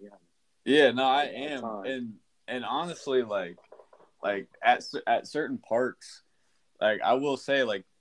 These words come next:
Speaker 2: sometimes I ask Scotty to cut something out just because that's not what, because somebody's talking reckless to me, and, bro, I'm not, I'm not, like, people,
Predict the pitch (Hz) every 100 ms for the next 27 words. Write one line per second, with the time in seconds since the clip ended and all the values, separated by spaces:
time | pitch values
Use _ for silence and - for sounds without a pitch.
0 | _ - - 131 127 135 127 117 107 -
1 | 113 135 127 113 - - 113 113 107 -
2 | 98 - 131 - 107 98 95 113 113 107
3 | 107 110 - 101 104 113 120 101 107 107
4 | - _ _ _ 117 135 120 107 - -
5 | _ - - 147 139 127 - 135 127 117
6 | 117 117 113 104 - 113 123 117 - _
7 | _ _ _ - 117 110 101 101 90 _
8 | _ - _ - 151 110 135 151 131 -
9 | 98 120 143 139 117 - 95 85 - _
10 | _ _ _ _ _ _ 175 185 220 214
11 | 196